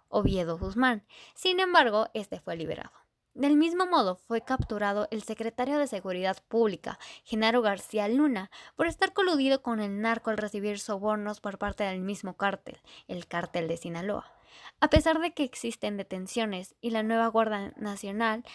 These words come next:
la violencia incrementó en un nivel crítico, logrando feminicidios,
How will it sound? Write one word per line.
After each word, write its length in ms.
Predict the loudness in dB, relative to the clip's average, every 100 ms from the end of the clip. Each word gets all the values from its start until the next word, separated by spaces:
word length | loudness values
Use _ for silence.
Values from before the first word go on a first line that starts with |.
| -12 0
la 160 | 4
violencia 420 | 4 4 4 2
incrementó 840 | -2 -2 0 0 0 -4 0 2 2
en 160 | -2 -2
un 100 | 0
nivel 300 | 0 -2 -2
crítico, 520 | -2 -2 -4 -14 -18 -18 -20 -4
logrando 360 | 0 2 0 -2
feminicidios, 920 | -4 -6 -6 -4 0 2 0 -4 -10